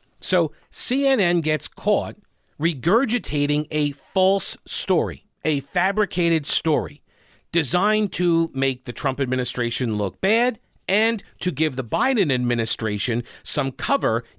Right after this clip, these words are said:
in case things go wrong. Okay, that's the obvious implications for why this occurred. In my assessment, that's the obvious, uh, implications. Now,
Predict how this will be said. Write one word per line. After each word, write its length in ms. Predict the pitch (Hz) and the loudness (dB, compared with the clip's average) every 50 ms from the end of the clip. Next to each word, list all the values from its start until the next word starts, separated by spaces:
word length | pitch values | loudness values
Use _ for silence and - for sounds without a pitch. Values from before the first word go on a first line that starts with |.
| - | -4
in 140 | - 170 165 | -2 -2 -2
case 340 | - - 165 151 151 - - | -2 -2 -2 -2 -2 -4 -2
things 340 | - 139 135 135 127 120 104 | -2 -2 0 0 -2 -4 -2
go 240 | - 131 123 127 120 | 0 2 2 2 2
wrong. 380 | 110 120 117 104 87 - - - _ _ _ _ _ _ - | 2 0 0 0 -2 -6 -12 -20 _ _ _ _ _ _ -4
Okay, 180 | 165 170 170 | -2 -2 -2
that's 320 | 139 156 185 196 - - - | 0 0 -2 -2 -2 -4 -4
the 180 | 190 196 180 - _ - | -4 -6 -6 -8 _ -2
obvious 600 | 180 196 220 220 202 185 220 208 202 196 180 - | 0 0 0 0 -2 -2 -2 0 0 0 0 0
implications 840 | 180 180 170 - 175 160 - - 139 131 127 - - 123 127 117 - - - - - - | 0 0 0 0 -2 -2 0 -2 -2 0 0 -2 -2 -4 -4 -4 -4 -10 -14 -20 -18 -12
for 300 | - - - 143 139 135 | -8 -2 0 2 2 2
why 580 | 123 113 120 123 135 139 139 143 139 143 139 131 | 2 0 0 0 2 2 2 2 2 0 -2 -2
this 300 | 117 131 131 127 - - | -2 -2 -2 -2 -2 -6
occurred. 520 | - - - - 113 101 85 76 - - - | -6 -8 -8 -4 -2 -2 -2 -4 -6 -12 -6
In 160 | - 180 185 175 | -2 0 0 2
my 220 | 180 185 185 202 | 2 2 2 2
assessment, 580 | 202 170 - - 175 147 127 - 98 95 87 - - | 2 0 0 0 0 0 -2 -4 -10 -12 -14 -12 -6
that's 240 | - 147 160 160 - | -4 -2 -2 -2 -4
the 200 | - 151 143 135 | -8 -8 -8 -4
obvious, 580 | 127 131 135 131 123 131 127 123 117 - - - - - - - - - | -4 -4 -4 -2 -2 -2 -2 0 0 -2 -4 -6 -10 -20 -20 -18 -8 -4
uh, 180 | 127 117 117 123 - | -2 -2 -2 0 0
implications. 760 | 131 127 - 120 110 - 120 98 82 - - 82 - - - | -2 -2 -2 -4 -4 -2 -2 -4 -2 0 0 0 0 0 0
Now, 240 | 190 208 165 107 | 0 0 0 0